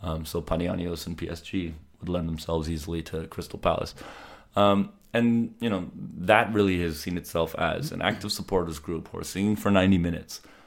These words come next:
Um, they're bringing their banner around. They're doing cortejos to games. Um,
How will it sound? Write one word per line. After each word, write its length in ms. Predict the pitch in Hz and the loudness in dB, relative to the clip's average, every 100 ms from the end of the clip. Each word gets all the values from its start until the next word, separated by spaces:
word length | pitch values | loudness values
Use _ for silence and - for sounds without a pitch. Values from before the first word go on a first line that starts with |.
| _ _ | _ _
Um, 800 | - 78 80 80 78 - - 82 | -8 -6 -6 -8 -10 -12 -10 -10
they're 120 | 85 85 | -6 -6
bringing 320 | 92 98 107 | -2 0 0
their 100 | 98 | 0
banner 340 | 98 95 87 | 2 4 4
around. 260 | 82 82 78 | 4 2 0
They're 100 | 80 | -4
doing 220 | 87 90 | -4 -6
cortejos 480 | - 87 95 92 90 | -6 -4 2 2 2
to 100 | 98 | -2
games. 460 | 87 82 - - - - - - - | -2 -2 -4 -10 -16 -20 -20 -20 -12
Um, 240 | 87 87 | -10 -10